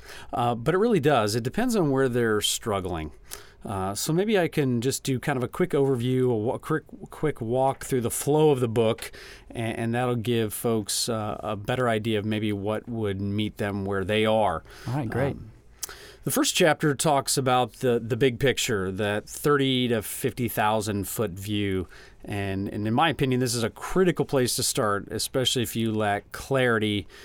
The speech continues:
Speaker 1: in that area. Um, I would say a lot of people are really struggling because they're not living intentionally. Uh, they're being carried along by the current and not intentionally moving toward a,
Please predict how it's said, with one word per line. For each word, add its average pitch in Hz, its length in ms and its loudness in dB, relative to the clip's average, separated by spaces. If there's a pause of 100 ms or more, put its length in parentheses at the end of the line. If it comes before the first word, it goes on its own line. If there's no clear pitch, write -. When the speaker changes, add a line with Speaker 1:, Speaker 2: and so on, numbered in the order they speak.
(140)
Speaker 1:
in 110 160 -4
that 104 180 0
area. 104 520 2 (420)
Um, 90 420 -6 (100)
I 151 80 0
would 165 100 -2
say 214 140 4
a 151 80 6
lot 135 440 2
of 185 120 -2
people 170 480 -2 (200)
are 127 200 -4
really 143 320 4
struggling 127 760 2
because 123 320 0
they're 120 120 2
not 117 260 2
living 117 300 2
intentionally. 98 840 -2 (440)
Uh, 92 140 -6
they're 95 140 -4
being 277 180 2
carried 160 300 4
along 127 520 4
by 117 220 2
the 113 100 2
current 143 560 2
and 110 200 2
not 123 300 2 (360)
intentionally 127 640 0
moving 113 460 2
toward 113 320 -2
a, 101 200 0